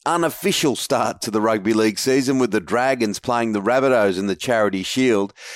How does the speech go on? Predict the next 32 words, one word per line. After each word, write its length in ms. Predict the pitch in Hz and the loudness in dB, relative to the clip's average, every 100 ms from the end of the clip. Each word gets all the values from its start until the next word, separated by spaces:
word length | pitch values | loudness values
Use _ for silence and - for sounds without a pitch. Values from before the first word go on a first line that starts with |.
| - | -10
Meanwhile, 460 | 117 143 180 165 135 | -2 0 2 2 0
former 380 | - 160 175 185 | 0 0 0 0
Dragon 420 | 139 127 98 95 | 0 0 0 0
Anthony 340 | 123 135 135 | -2 -2 -2
Mundine 560 | 135 131 139 131 139 113 | 0 0 2 2 2 0
says 340 | - 135 131 | -2 0 0
he's 180 | 139 131 | 0 -4
past 440 | - 117 117 123 - | -4 -4 -2 -2 -2
his 180 | 113 | -4
peak, 380 | - 139 127 - - - | -2 0 0 -4 -18 -8
but 140 | 127 120 | -4 -4
still 260 | - 185 | 0 0
good 180 | 143 160 | 2 2
enough 300 | 151 151 147 | 2 0 0
to 100 | - | -4
fulfil 420 | - 107 - 139 | -6 -6 0 2
his 220 | 135 131 101 | 4 2 0
wish 300 | 143 147 147 | 0 0 -2
of 100 | 123 | -4
finishing 500 | - 147 160 156 147 | -2 0 0 0 -2
his 180 | 123 | -2
boxing 420 | 104 139 - 139 117 | 0 -2 -2 -2 -2
career 400 | 123 107 98 95 - - | 0 2 2 0 -8 -8
with 160 | 117 117 | -2 0
a 40 | 117 | 0
win 540 | 95 113 139 117 98 | 0 0 2 2 0
by 160 | 104 104 | 0 0
beating 480 | 82 123 127 123 127 | 0 0 0 -2 -2
a 140 | 123 | -2
cocky 460 | - 139 143 123 101 | -2 -4 -2 -2 -2
Michael 400 | 101 113 120 98 | -2 -2 -4 -2
Zarafa 520 | 107 117 131 110 | 0 2 0 0